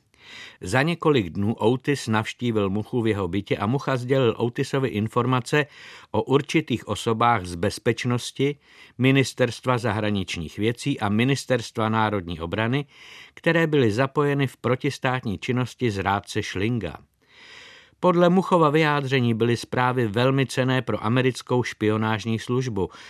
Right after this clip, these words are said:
neboť o činnosti a zatčení těchto osob nebylo tehdy ještě žádných zpráv.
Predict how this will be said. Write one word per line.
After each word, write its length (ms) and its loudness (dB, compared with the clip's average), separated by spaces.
neboť 380 2
o 100 0
činnosti 560 -2
a 100 -2
zatčení 560 -2
těchto 340 -4
osob 380 0
nebylo 440 4
tehdy 300 0
ještě 340 -2
žádných 540 -2
zpráv. 440 -4